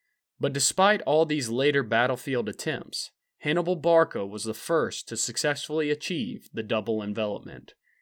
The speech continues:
and few have ever matched the scale of that achievement. As he surveyed the magnitude of his victory in the waning hours of August second, two sixteen B C, Hannibal discussed the Carthaginians' next moves with his officers.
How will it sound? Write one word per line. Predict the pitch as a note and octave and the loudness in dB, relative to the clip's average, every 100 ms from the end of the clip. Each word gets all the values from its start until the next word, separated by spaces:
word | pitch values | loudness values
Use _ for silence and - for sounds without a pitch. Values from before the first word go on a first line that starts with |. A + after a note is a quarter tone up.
| _ | _
and | A#2 C3+ | -6 -6
few | - A3+ E3 G2 F#2+ | -2 0 2 0 -4
have | B2+ A#2 | -4 -2
ever | A#2+ A2+ | 0 0
matched | G#2+ A#2+ A2 - | 0 0 -2 -6
the | A2+ | -2
scale | - F#3 E3 C#2+ B1+ - - | -2 2 2 2 -6 -14 -18
of | G#2 | -6
that | G#2 G2 | -4 -4
achievement. | G2 - A2 - - B2 _ _ _ _ _ _ _ _ - | -6 -4 -6 -6 -14 -16 _ _ _ _ _ _ _ _ -4
As | A#2 B2+ | -2 2
he | |
surveyed | A#2+ C#3 A#2+ C3 C3 | 2 0 4 4 4
the | A2+ | 4
magnitude | A2 A#2 B2+ B2 A#2 - B2+ | 4 6 4 4 -2 -2 -2
of | A#2 G#2 | -2 -2
his | A#2 G#2+ | -6 -4
victory | A#2 B2 - F2+ C2 - | -2 -4 -4 -10 -10 -10
in | A2+ | -8
the | G#2+ | -8
waning | G2 G#2+ A#2+ A#2+ A#2+ | -4 -4 -2 -2 -2
hours | A#2 A#2+ A#2+ A2 | 0 0 0 0
of | G2+ - | -6 -4
August | A#2 A#2 A2+ - | -2 0 -2 0
second, | C#3 B2+ A#2+ - | -2 -2 -6 -8
two | - C#3+ | -10 -8
sixteen | B2+ C3+ - C#3 B2 A#2 | -6 -6 -6 -4 -4 -2
B | A#2 | -4
C, | - C3+ C3+ C3+ C3 _ _ _ - | -4 -4 -4 -6 -14 _ _ _ -4
Hannibal | D3 F3 F3+ | 0 2 0
discussed | D#3 C#3+ - D#3+ E3+ - | -2 -4 2 2 2 -2
the | A#2 | -4
Carthaginians' | - D3 C3+ C3 C#3 C#3 A#2+ - | 0 0 0 -2 -2 0 -2 0
next | A2+ D3 - | -2 -2 -4
moves | C#3 B2+ F#2+ - - | -2 -2 -4 -10 -8
with | G#2+ G#2 | -8 -4
his | A2 | -2
officers. | A2+ A2 F#2+ - C2 - - | 0 0 -4 -10 -12 -14 -14